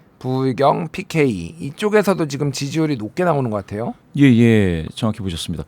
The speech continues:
Speaker 2: 이 대구, 경북 그리고 부산, 울산, 경남 같은 경우에는,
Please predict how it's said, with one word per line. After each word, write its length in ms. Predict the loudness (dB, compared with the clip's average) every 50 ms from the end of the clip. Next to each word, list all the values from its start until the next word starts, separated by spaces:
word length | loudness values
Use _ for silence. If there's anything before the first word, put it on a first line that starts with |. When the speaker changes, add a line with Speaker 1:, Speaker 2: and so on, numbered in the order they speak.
| -14 -20 -20 -20 -20 _ _
Speaker 2:
이 400 | 0 2 4 6 6 6 4 4 2 -4
대구, 400 | -2 0 0 0 2 0 -2 -2
경북 640 | 0 0 0 2 2 2 0 0 0 0 -2 -2 -2 -6 _ _
그리고 320 | -6 -6 -4 -4 -4 -6 -6 -10 -18 -20 _ _ _ _
부산, 220 | -6 -2 0 0
울산, 200 | 0 0 -4 -4
경남 280 | -2 -2 -2 0 0 -2
같은 220 | -2 -4 -4 -4
경우에는, 580 | -4 -2 -4 -4 -4 -4 -4 -4 -4 -4 -4